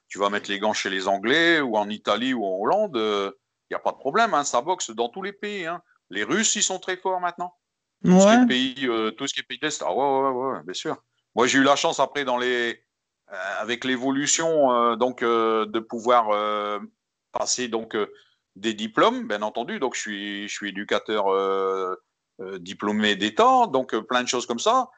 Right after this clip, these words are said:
Speaker 1: Et j'ai, grâce à cela, j'ai, je suis devenu également, euh, à la longue président de la Ligue, tu vois. J'ai été formateur à la Fédération française. Je suis
Speaker 2: Ouais.
Speaker 1: responsable, j'ai responsable des arbitres. J'étais, je suis international, donc j'ai eu la chance de faire,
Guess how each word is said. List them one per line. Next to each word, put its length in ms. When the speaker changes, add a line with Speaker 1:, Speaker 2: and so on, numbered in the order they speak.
Speaker 1:
Et 320
j'ai, 540
grâce 340
à 80
cela, 320
j'ai, 760
je 100
suis 140
devenu 320
également, 560
euh, 720
à 80
la 140
longue 280
président 400
de 80
la 100
Ligue, 320
tu 100
vois. 200
J'ai 140
été 160
formateur 480
à 40
la 100
Fédération 520
française. 560
Je 100
suis 120
Speaker 2:
Ouais. 80
Speaker 1:
responsable, 680
j'ai 220
responsable 240
des 180
arbitres. 420
J'étais, 440
je 60
suis 200
international, 540
donc 220
j'ai 100
eu 80
la 140
chance 320
de 200
faire, 280